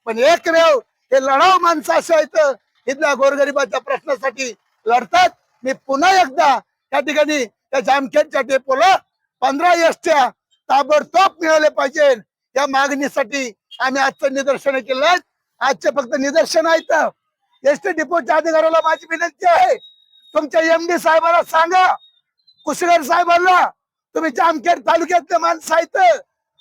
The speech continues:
तुमच्या तालुक्यातले माणसं उघडी आहेत, तुमच्या तालुक्यातल्या माणसावर अन्याय होतोय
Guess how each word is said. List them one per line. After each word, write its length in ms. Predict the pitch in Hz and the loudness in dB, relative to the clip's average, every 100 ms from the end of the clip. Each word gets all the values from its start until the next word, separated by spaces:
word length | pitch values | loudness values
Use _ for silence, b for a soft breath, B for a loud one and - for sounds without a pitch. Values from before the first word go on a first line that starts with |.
| _ | _
तुमच्या 280 | 311 285 349 | -6 -2 -2
तालुक्यातले 580 | 233 339 330 370 349 349 | 0 -2 -2 -4 0 0
माणसं 380 | 330 339 277 339 | 0 -4 -2 -2
उघडी 260 | 320 339 | 0 0
आहेत, 280 | 359 349 - 349 240 - _ _ _ - | 0 -2 0 0 0 -6 _ _ _ -8
तुमच्या 260 | 311 320 | -6 -4
तालुक्यातल्या 580 | 339 - 320 330 339 330 | -4 -2 -2 -2 -2 -2
माणसावर 500 | 320 320 254 330 330 | 0 -4 0 2 2
अन्याय 320 | 311 320 330 | 0 0 2
होतोय 400 | 294 302 285 508 | 2 0 0 0